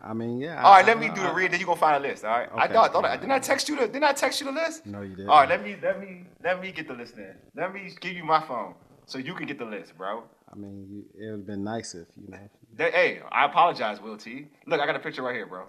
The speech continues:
Speaker 2: Like, I got you. You ain't gotta do that much work.
Speaker 1: It's
Speaker 2: Here you
Speaker 1: all
Speaker 2: go.
Speaker 1: good,
Speaker 2: Here you
Speaker 1: man.
Speaker 2: go. Here you go. Here you go, bro. Here's the list.
Speaker 1: All right,
Speaker 2: All right, let me
Speaker 1: thank
Speaker 2: read,
Speaker 1: you.
Speaker 2: let me read this part, though. A few days ago, E S P N came, came out with, with their top ten pound for pound rankings.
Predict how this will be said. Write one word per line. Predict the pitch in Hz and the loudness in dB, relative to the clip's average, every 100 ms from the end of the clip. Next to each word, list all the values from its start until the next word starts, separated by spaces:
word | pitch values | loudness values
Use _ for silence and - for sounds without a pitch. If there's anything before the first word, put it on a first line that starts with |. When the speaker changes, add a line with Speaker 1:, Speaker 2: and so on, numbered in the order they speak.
| - | -10
Speaker 2:
Like, | 113 | -6
I | |
got | 120 104 | -4 -4
you. | 104 | -6
You | 147 | -4
ain't | 139 | -2
gotta | 123 | -2
do | 117 | -4
that | 110 | -10
much | 98 98 | -12 -14
work. | 90 - _ - | -16 -16 _ -20
Speaker 1:
It's | 117 | -10
Speaker 2:
Here | 135 143 | -6 -6
you | 110 | -6
Speaker 1:
all | |
Speaker 2:
go. | 90 | -10
Speaker 1:
good, | 85 | -8
Speaker 2:
Here | 170 | -8
you | 131 | -6
Speaker 1:
man. | 95 | -8
Speaker 2:
go. | - | -10
Here | 165 | -8
you | 110 170 - 160 - - - - | -8 -10 -10 -10 -8 -8 -8 -4
go. | |
Here | 156 | -2
you | 120 | -2
go, | 101 | -4
bro. | 92 90 92 | -6 -6 -4
Here's | 170 151 | -4 -2
the | |
list. | 117 - | -6 -8
Speaker 1:
All | |
right, | 113 - | -4 8
Speaker 2:
All | |
right, | 160 | 10
let | 147 | 10
me | 147 | 8
Speaker 1:
thank | 131 | 4
Speaker 2:
read, | 160 - | 2 -6
Speaker 1:
you. | |
Speaker 2:
let | 170 | -8
me | 170 | -8
read | |
this | 147 | -6
part, | 127 107 | -4 -4
though. | 104 87 - - _ | -6 -14 -18 -20 _
A | - | -14
few | - 214 | -2 4
days | 202 185 160 | 4 4 2
ago, | 175 180 180 175 - 151 | 6 8 8 2 -12 -2
E | 185 | -2
S | 175 | 0
P | 175 | -2
N | 170 | -2
came, | 180 180 - - _ | 0 -2 -4 -12 _
came | 175 170 | -4 4
out | 170 165 | 6 6
with, | 170 165 - - | 4 -4 -12 -12
with | 139 151 | -8 -6
their | 127 151 143 123 - _ | -2 0 0 -4 -12 _
top | - 190 165 - | 8 10 10 4
ten | - 185 | 0 2
pound | 143 175 170 | 4 6 6
for | 160 | 6
pound | 165 147 | 6 6
rankings. | 139 113 - | 2 -2 -12